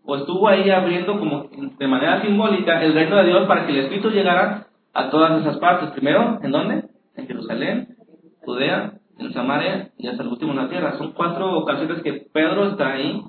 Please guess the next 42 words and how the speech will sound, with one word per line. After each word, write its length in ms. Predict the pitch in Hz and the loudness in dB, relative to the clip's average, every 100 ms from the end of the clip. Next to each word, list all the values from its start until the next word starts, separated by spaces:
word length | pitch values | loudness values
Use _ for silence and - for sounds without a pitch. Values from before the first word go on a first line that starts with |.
| _ - - - | _ -20 -18 -8
junto 180 | 139 180 | -6 -4
con 120 | 190 | -4
los 100 | 156 | -2
apóstoles, 680 | 143 - 180 170 190 - - _ _ _ _ - | 0 -2 -2 -4 -4 -8 -16 _ _ _ _ -6
eh, 400 | 123 120 120 - | -2 -2 -2 0
respaldando 1000 | 156 170 170 214 - 160 156 156 190 - - - - | 0 2 4 4 6 4 2 -2 -6 -8 -20 -20 -10
el 140 | 120 | -4
Evangelio 760 | 120 117 120 101 156 160 - - _ _ - | -2 -2 -2 -2 0 0 -2 -12 _ _ -10
hacia 280 | - 120 113 | -6 -6 -4
todas 240 | 127 139 | 0 2
las 180 | 139 135 | 2 2
partes 340 | 127 120 131 123 | 0 0 -4 -4
de 100 | 110 | -4
la, 200 | 101 - _ | -6 -8 _
de 80 | - | -8
las 120 | 110 | -4
naciones. 440 | - 214 220 220 - | -2 -2 -2 -2 -2
¿Sí 60 | |
se 60 | 220 | 0
acuerdan 240 | 208 214 | 4 4
de 60 | 208 | 4
eso? 380 | 208 208 - - _ _ _ | 4 2 -2 -14 _ _ _
En 100 | 139 | -2
ese 140 | 165 220 | 0 4
sentido, 420 | 208 170 185 190 | 4 4 4 2
Pedro 280 | 185 180 165 | 0 2 2
es, 440 | 147 139 139 - _ - | 2 -2 -10 -18 _ -10
es 280 | 127 127 160 | -8 -6 -4
el 180 | 139 | -4
que 60 | 127 | -6
tiene 220 | - 131 | -8 -6
las 160 | 135 113 | -4 -4
llaves 380 | 127 135 139 - - - _ _ - | -4 -4 -4 -8 -20 -20 _ _ -8
del 180 | 117 113 | -6 -2
reino, 260 | 160 156 | -2 -2
el 120 | 131 120 | -2 -2
que 100 | 113 | -4
abrió 320 | 120 160 165 | -4 -4 -4
el 100 | 127 | -6
reino. 240 | 143 - _ _ - | -10 -12 _ _ -8
¿Sale? 320 | 139 196 - - _ _ _ _ _ _ | -2 -2 -2 -10 _ _ _ _ _ _
Entonces, 760 | - 156 160 214 208 208 - | -2 0 2 2 2 -2 -8